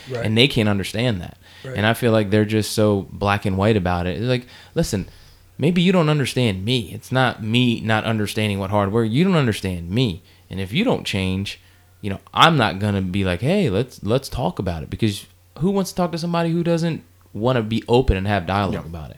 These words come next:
Speaker 3: exactly.
Speaker 2: They're just like, "Nah, you don't know what it's like." And then they turn away. It's like, "All right, well, I get mad at you. I resent you." Because, like, "All right, well, I don't know then."
Speaker 3: 'Cause you're not willing to understand.
Speaker 2: Right. There's not an open dialogue to kinda understand one another. 'Cause a lot of that, you know, my parents,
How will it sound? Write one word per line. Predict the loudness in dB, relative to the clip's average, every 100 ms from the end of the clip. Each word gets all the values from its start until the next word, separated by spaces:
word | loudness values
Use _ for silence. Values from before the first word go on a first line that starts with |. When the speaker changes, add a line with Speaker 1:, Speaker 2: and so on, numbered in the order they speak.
| -14
Speaker 3:
exactly. | -12 -8 0
Speaker 2:
They're | 2
just | 2 -2
like, | 0
"Nah, | 2
you | 2
don't | 0
know | 0
what | -2
it's | -8
like." | -10 -10 -10
And | -6
then | -6
they |
turn | -6 -6
away. | -4 -4
It's | -4
like, | -4
"All |
right, | 2 2
well, | 6 6
I | 6
get | 2
mad | 2 2
at | 0
you. | -12 0
I | 0
resent | 2 -2 -6
you." | -8 -8
Because, | -4
like, | -2 -2
"All |
right, | -2 -4 -6
well, | -6 -6 -2
I | 0
don't | 4
know | 4
then." | 4 0 -4 -20 -10
Speaker 3:
'Cause | -4
you're | 0
not | 0
willing | 0 -2
to | -4
understand. | -12 -12 -12 -8
Speaker 2:
Right. | -4 -4 0
There's | 2 6
not | 6
an | 6
open | 4 4
dialogue | 4 4 0
to | -2
kinda | -4 -4 -4
understand | -4 -2 -2 0 2 2 0 -6 -6
one | -2 -2
another. | -2 -4 -6 -10 -10
'Cause | -2 -2 -2 _ -4
a | -2
lot | 4 6 8
of | 4 2
that, | 2 4 2 -4 _ _ _ -12
you | -8
know, | -4
my | -4 0
parents, | 0 0 -4 -8 -14